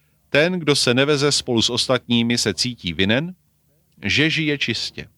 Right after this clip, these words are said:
A tak, eh, ani jeden ze tří uvedených důvodů už dnešní průměrný člověk neuzná jako kompletní zábranu před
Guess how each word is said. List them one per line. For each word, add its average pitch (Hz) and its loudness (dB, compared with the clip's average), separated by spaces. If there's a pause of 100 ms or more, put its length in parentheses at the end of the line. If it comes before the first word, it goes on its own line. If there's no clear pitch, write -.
(1800)
A 135 0
tak, 170 0
eh, 147 2 (340)
ani 175 2
jeden 175 2
ze 147 4
tří - -6
uvedených 143 0
důvodů 98 -2 (600)
už 95 -6
dnešní 135 0
průměrný 143 0
člověk 123 -4 (560)
neuzná 98 -2 (800)
jako 117 0
kompletní 160 0
zábranu 113 0
před 107 -6